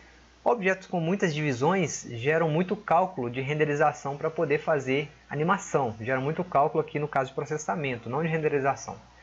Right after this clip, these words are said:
Mas enfim, nós não podemos utilizar objetos high poly nesse momento. Então vou utilizar um objeto escravo, uma bola que simule o mesmo efeito desta bola.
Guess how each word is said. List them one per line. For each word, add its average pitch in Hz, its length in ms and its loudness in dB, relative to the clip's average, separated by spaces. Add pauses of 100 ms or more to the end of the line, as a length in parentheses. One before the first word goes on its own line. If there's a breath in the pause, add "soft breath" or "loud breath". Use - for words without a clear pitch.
(300 loud breath)
Mas 156 160 2
enfim, 196 460 -2 (300)
nós 165 160 0
não 196 100 4
podemos 180 340 2
utilizar 165 460 2
objetos 156 380 -2
high 170 240 -4 (100)
poly 156 300 0
nesse 156 320 -4
momento. 135 380 -4 (100)
Então 185 180 -2
vou 240 140 4
utilizar 196 400 2
um 202 100 2
objeto 165 380 0
escravo, 139 520 2
uma 139 220 -2
bola 139 480 2 (340 loud breath)
que 180 80 -4
simule 196 540 4
o 180 60 4
mesmo 220 320 2
efeito 160 360 -2
desta 156 480 0
bola. 127 460 2